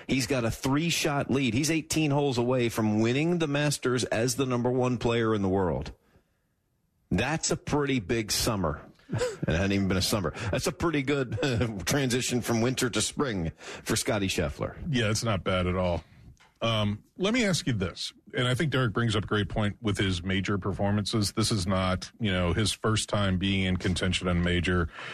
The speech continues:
Speaker 2: I think top ten, four of the last five. But has he been through the crucible? And the crucible I speak of is winning your first major. It almost seems like you have to suffer to get that done. And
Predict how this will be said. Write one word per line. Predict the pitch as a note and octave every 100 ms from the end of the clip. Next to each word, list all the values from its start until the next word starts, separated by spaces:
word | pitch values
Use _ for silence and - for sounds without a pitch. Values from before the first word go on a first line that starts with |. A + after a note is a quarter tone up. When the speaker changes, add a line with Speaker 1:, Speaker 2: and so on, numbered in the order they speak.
| - -
Speaker 2:
I | G2
think | - G#2 F#2+ -
top | - G#2+
ten, | - G#2 G2+ G2
four | - G#2
of | G2+
the | F#2
last | G2 F2+
five. | - G2 G2 G2 F#2+ - _ - - - - -
But |
has | A#2+ E3
he | G3
been | D3 D3 D#3+
through | C3 D3+
the | B2+
crucible? | - C3 A2+ - - - - - - -
And | A#2 G#2+ G#2+ F#2+
the |
crucible | G2+ D#3 D#3+ D#3+ D#3 C#3
I | B2
speak | C3 - C#3+ C#3
of | B2+ A#2+ G#2+
is | G2
winning | G2 A#2+ D3+
your | C#3 C3
first | - B2+ -
major. | A#2+ A#2+ A2 A2
It | G2+
almost | G#2+ C#3 C#3+ -
seems | C3+ C3 B2 G#2+
like | A2+ A2
you | G2
have | A2+ -
to | G#2+
suffer | - - B2+ - F2 D#2+
to | - G#2+
get | G#2+ G2+
that | F#2+ E2+
done. | F2 D2 -
And | G2+ G2+ G2